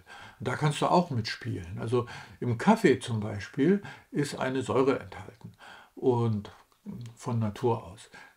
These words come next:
Die ist nicht stark, aber die ist da. Und im normalen Leitungswasser, das hat eine recht hohe Pufferkapazität. Das ist jetzt ein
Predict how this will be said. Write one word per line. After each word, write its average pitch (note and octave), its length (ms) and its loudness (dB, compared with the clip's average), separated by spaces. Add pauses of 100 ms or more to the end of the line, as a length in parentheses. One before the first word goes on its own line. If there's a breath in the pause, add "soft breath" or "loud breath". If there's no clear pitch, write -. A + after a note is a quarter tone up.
Die - 60 -4
ist C#3 140 -6
nicht A#2+ 200 -2
stark, E3+ 380 2
aber C3 160 0
die A#2+ 100 -6
ist - 260 -8
da. D#3 400 4 (280 loud breath)
Und C3+ 220 2
im B2+ 420 -2
normalen C3+ 760 4 (220 soft breath)
Leitungswasser, E3+ 680 4
das B2 180 -2
hat C3 160 -6
eine A#2 160 -4
recht A#2 320 -8
hohe C3 240 6
Pufferkapazität. F3 1200 2
Das A#2 140 -8
ist A2+ 140 -10
jetzt B2 260 -8
ein A#2 140 -8